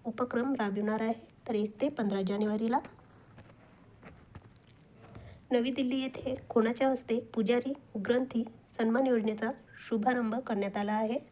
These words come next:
तर अरविंद केजरीवाल यांच्या हस्ते करण्यात आलेला आहे. देशातील पहिल्या ग्लास ब्रिजचे उद्घाटन कोणत्या राज्यात करण्यात आले आहे? तर तामिळनाडूमध्ये करण्यात आलेले आहे.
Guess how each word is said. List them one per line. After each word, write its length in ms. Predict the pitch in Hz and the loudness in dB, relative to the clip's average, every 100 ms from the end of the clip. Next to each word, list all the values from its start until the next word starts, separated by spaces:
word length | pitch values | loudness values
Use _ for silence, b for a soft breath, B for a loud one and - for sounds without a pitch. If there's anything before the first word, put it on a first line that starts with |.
| - | -4
तर 100 | 226 | -2
अरविंद 460 | 247 226 233 262 247 | 2 4 4 4 2
केजरीवाल 840 | - - - 220 233 233 226 220 - 233 | -2 -6 2 4 4 2 0 -2 -2 -6
यांच्या 300 | 202 202 226 - - | -4 -2 -6 -6 -4
हस्ते 240 | 190 - | -2 0
करण्यात 320 | 220 196 190 196 | 2 2 0 0
आलेला 280 | 202 208 | -2 0
आहे. 180 | 226 214 - - - - - - - - - - - - - - - - - - B B B B B - | 0 0 -6 -20 -20 -20 -20 -20 -20 -20 -20 -20 -20 -20 -20 -20 -20 -20 -20 -20 B B B B B -4
देशातील 460 | 233 226 262 247 277 | -2 2 2 0 0
पहिल्या 320 | 269 247 220 - - - - | 0 2 0 -2 -18 -14 2
ग्लास 280 | 220 247 247 | 4 4 0
ब्रिजचे 380 | - 233 - 254 | -2 -2 0 0
उद्घाटन 460 | 233 196 - 240 262 | 0 -2 -2 0 0
कोणत्या 360 | 208 196 240 | 0 0 0
राज्यात 260 | 240 220 226 - | 0 0 -2 0
करण्यात 300 | 196 190 196 | -2 0 0
आले 140 | 214 | 0
आहे? 260 | 220 233 247 - 220 | 2 0 -2 -4 -6
तर 40 | 208 | -4
तामिळनाडूमध्ये 680 | 202 196 202 202 196 202 196 | 0 0 2 0 -2 -2 -4
करण्यात 360 | 311 208 190 185 | -4 0 0 0
आलेले 260 | 190 196 208 | -2 0 0
आहे. 260 | 220 247 | 0 -2